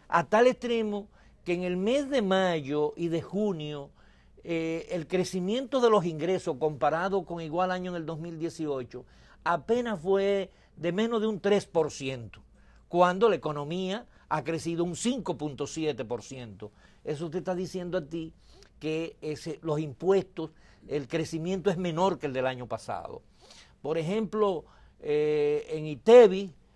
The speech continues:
hay casi un sesenta por ciento, casi un cuarenta por ciento eh, de crecimiento menos en la recaudación de itevi en estos primeros seis meses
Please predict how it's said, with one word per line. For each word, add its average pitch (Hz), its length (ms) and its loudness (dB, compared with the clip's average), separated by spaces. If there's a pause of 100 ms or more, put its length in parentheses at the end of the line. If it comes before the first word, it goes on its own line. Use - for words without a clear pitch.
(240)
hay 180 220 2
casi 196 320 -2
un 196 100 -4
sesenta 196 840 -2
por 143 220 -2
ciento, 165 280 -10
casi 208 220 -4
un 254 100 -10
cuarenta 220 560 2
por 156 160 -6
ciento 143 580 -10 (500)
eh, 143 140 -2
de 143 160 -2
crecimiento 175 680 0
menos 175 600 0
en 147 100 -6
la 139 100 -4
recaudación 139 640 -6
de 185 80 -2
itevi 175 420 -2
en 165 60 -10
estos 175 240 -6
primeros 170 340 -8
seis 170 140 -10
meses 143 360 -12